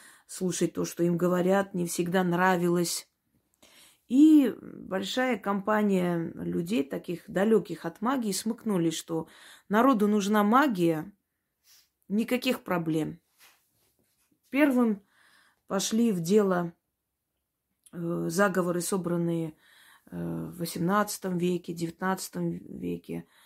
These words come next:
э, известных, э, этнографов.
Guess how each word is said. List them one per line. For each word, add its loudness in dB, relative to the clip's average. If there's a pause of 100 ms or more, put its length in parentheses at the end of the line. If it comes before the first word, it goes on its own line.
(260)
э, -8
известных, -2
э, -8
этнографов. -6